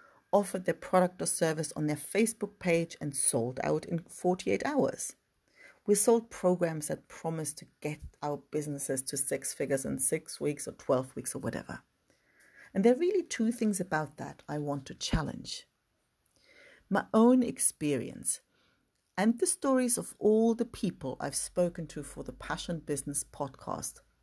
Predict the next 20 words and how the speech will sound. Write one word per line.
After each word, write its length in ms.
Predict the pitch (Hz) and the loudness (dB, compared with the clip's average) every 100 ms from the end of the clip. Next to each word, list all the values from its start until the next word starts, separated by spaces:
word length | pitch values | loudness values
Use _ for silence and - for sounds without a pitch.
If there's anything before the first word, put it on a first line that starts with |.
| _ 151 131 | _ -10 0
really 300 | 180 165 147 | 2 2 0
no 300 | 143 147 147 | -2 0 0
exceptions 600 | 143 135 - 135 - 127 | -2 -8 -8 -8 -8 -8
here, 260 | - 113 - _ _ - - - | -8 -8 -10 _ _ -20 -20 -10
show 400 | - - 208 202 | -4 4 4 6
that 140 | 175 156 | 2 0
it 180 | 151 | -4
usually 640 | 180 190 214 214 - 190 185 | -2 2 2 2 -2 -6 -6
takes 420 | 165 151 151 - | -4 -4 -4 -6
a 60 | |
lot 260 | 131 147 - | -4 -4 -2
longer 540 | 135 139 135 131 - _ _ _ | -2 0 -2 -4 -10 _ _ _
to 100 | - | -14
build 240 | 151 131 135 | -6 -4 -4
a 60 | |
business, 500 | 131 127 - - - | -4 -4 -4 -8 -8
to 160 | - 151 | -10 -10
turn 460 | - 185 180 180 - | -4 2 4 2 0
an 160 | 147 | -6
initial 680 | - 139 147 160 175 - | -4 -2 0 0 0 -2